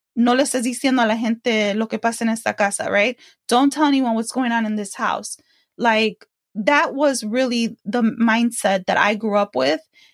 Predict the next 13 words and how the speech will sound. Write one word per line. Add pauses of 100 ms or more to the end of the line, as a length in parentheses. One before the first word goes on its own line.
(460)
that
you're
not
supposed
to
tell
anyone
what's
happening
in
your
house. (340)
And